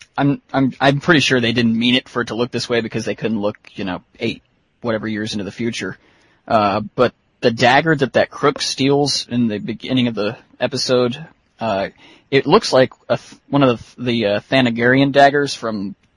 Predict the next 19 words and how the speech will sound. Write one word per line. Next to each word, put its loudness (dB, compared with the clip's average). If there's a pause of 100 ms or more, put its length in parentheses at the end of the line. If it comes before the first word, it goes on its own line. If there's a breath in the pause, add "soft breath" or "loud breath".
Justice -4
League 0
Unlimited. 0 (180)
Uh, -2 (160)
I -6 (200)
believe 4
it 0
was 0
Shadow 2
of -6
the -6
Hawk, 2 (100)
where -6 (340 soft breath)
Hawkgirl -2
and -4
Hawkman -2
go -2
into -4
the -8